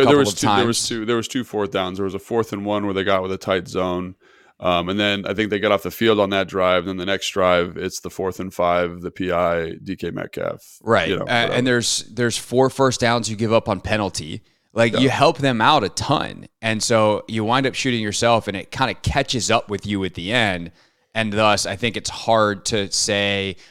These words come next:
Speaker 2: well, you can, you can say, like, "Hey, the four, the four for fourteen on third down was good." That's also who Seattle is. Like,
Speaker 1: Yeah.
Speaker 2: Seattle, Sea-, that's right on par with who Seattle has been all year. How do you get off the field and not give up the sixty-four yarder and, and some of these bi-,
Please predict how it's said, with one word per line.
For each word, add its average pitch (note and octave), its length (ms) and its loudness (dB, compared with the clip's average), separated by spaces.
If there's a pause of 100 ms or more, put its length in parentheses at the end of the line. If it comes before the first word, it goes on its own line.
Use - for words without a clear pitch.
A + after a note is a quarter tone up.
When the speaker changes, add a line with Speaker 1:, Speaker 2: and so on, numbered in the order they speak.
(100)
Speaker 2:
well, C3 100 4
you B2+ 160 0
can, A2+ 300 -4
you A#2 140 -4
can G#2 240 -4
say, A#2 260 4
like, G2 160 -2
"Hey, A#2+ 240 2
the G2+ 100 -4
four, B2+ 520 -2
the A#2 100 -8
four C#3 320 -2
for B2+ 140 -8
fourteen A#2+ 500 -4
on G2+ 140 -4
third A2 300 0
down G#2 400 2
was G2+ 240 0
good." A2+ 400 2 (500)
That's A#2+ 180 0
also D3 240 4
who A#2+ 160 4
Seattle G#2 500 2
is. - 380 -2 (300)
Like, A2 200 0
Speaker 1:
Yeah. B2 60 4
Speaker 2:
Seattle, C3 640 6
Sea-, B2 340 2
that's C3+ 240 0
right B2 280 2
on A2+ 140 2
par A#2+ 320 6
with G2 120 -4
who A#2 120 -4
Seattle G#2 500 0
has F2+ 100 -6
been A2 240 -2
all F#2+ 260 -4
year. F2 440 -4 (500)
How C3 220 0
do C#3 60 2
you A#2+ 120 0
get A#2+ 200 2
off A#2 180 4
the G2+ 80 -6
field A2+ 340 2
and G2+ 100 -6
not A2 200 0
give A#2 160 -2
up A2 140 0
the G#2+ 60 -6
sixty-four G#2 600 -2
yarder G#2+ 480 4
and, F2+ 340 -4
and G2+ 180 -6
some A2 160 -2
of G2+ 80 -6
these F#2+ 220 -8
bi-, E2+ 200 -8